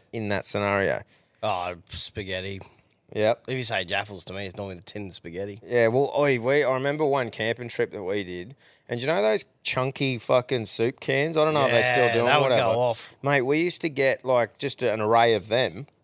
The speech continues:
Speaker 1: and butter the bread and just tip the chunky soup into there
Speaker 2: Yep.
Speaker 1: and do 'em on the fire, and it was like a, it was almost like a pie.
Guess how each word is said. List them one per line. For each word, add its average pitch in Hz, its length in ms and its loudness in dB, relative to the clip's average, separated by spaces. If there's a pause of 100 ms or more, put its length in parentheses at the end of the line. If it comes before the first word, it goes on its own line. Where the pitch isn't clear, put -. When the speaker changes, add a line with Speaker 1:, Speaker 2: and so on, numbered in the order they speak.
(140)
Speaker 1:
and 120 200 -2
butter 135 240 6
the 117 120 0
bread 107 400 2
and 110 140 -2
just 120 200 -4
tip - 200 -2
the 117 80 -6
chunky 117 400 -4
soup 113 340 -2
into 135 200 -2
there 104 400 -2
Speaker 2:
Yep. 101 200 -8
Speaker 1:
and 120 140 -2
do 123 160 2
'em 127 120 0
on 117 100 0
the 104 80 -4
fire, 120 320 4
and 127 80 -2
it 113 40 -4
was 120 140 -6
like 156 180 0
a, 110 280 -2
it - 40 -6
was 123 120 -4
almost 165 240 -4
like 156 120 0
a 107 40 -4
pie. - 560 0